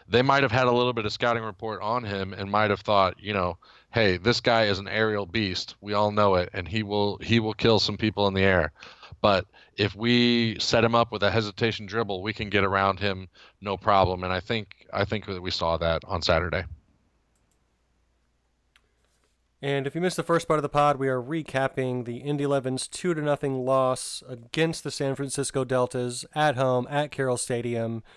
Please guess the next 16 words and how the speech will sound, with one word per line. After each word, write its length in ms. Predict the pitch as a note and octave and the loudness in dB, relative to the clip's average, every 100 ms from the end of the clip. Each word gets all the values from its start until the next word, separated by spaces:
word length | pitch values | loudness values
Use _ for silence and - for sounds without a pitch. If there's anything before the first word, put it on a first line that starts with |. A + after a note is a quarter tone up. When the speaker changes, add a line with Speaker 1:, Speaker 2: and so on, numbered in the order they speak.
| _ _ _ - | _ _ _ -2
Speaker 2:
I 60 | |
don't 160 | D3 D#3 | 0 2
believe 200 | D3 C#3 | 2 0
we 80 | C#3 | 0
went 200 | C#3 C#3 | 0 0
over 120 | B2 | -2
the 80 | A#2 | -2
goal 200 | B2+ B2+ | -2 -2
scores. 420 | - B2+ A#2+ A#2+ | -2 0 0 -4
It 100 | B2+ | -8
was 140 | A#2+ | -8
a 80 | A#2+ | -8
brace 540 | A2+ B2+ D3 D3+ D3 | -6 -2 0 0 -2
by 220 | - B2 A#2+ | -2 0 0
Pablo 440 | - D3 C#3+ C#3+ | 0 0 2 0
Diego. 720 | C3 C3 B2 B2 B2 B2 B2 | 0 0 0 0 0 0 -2